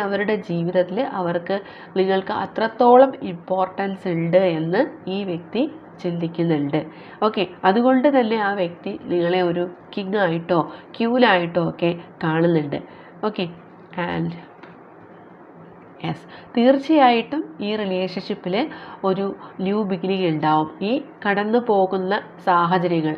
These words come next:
അല്ലെങ്കിൽ ഈ ഒരു no contact സിറ്റുവേഷനിൽ തീർച്ചയായിട്ടും ഒരു എൻഡ് ഉണ്ടാവും, ഒരു പുതിയ തുടക്കം ഉണ്ടാവും എന്ന് തന്നെയാണ് നമുക്ക് ഒത്തിരി എക്സ്പെക്റ്റേഷൻ തരുന്നൊരു കാർഡാണ് ഈ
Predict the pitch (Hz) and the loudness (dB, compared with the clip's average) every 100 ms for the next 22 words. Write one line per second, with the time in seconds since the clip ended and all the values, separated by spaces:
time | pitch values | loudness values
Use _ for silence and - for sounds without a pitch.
0 | - 175 180 214 240 196 180 185 175 165 | -4 -2 0 0 -2 -4 -2 -2 0 2
1 | 170 185 196 190 196 - 180 170 165 165 | 2 2 2 2 0 -2 -4 0 2 2
2 | 170 160 160 - - - 247 262 269 302 | 0 0 -2 -4 -14 2 6 6 6 4
3 | 262 233 233 262 - 220 190 196 - 190 | 4 4 0 -4 -2 2 2 2 -2 -2
4 | 180 208 202 175 175 170 170 175 - - | -2 0 -2 2 4 4 4 0 -6 -16
5 | - - 190 220 285 - 220 208 233 269 | -16 -2 0 2 0 0 2 4 8 8
6 | 247 185 185 208 202 175 170 170 175 175 | 8 0 -2 -4 -6 -2 2 4 2 -2
7 | 170 165 180 185 165 175 160 160 240 262 | -2 -2 0 -2 0 2 2 2 0 -2
8 | - 180 180 180 294 277 - 294 294 240 | -4 2 2 4 0 0 -2 2 6 4
9 | - - 202 - 196 190 202 202 196 180 | 2 -4 -6 -2 -2 -2 -4 -6 -4 -2
10 | 170 175 170 170 165 156 160 156 151 170 | -2 -2 -2 0 0 2 2 2 2 0
11 | - - 170 | -4 -8 -2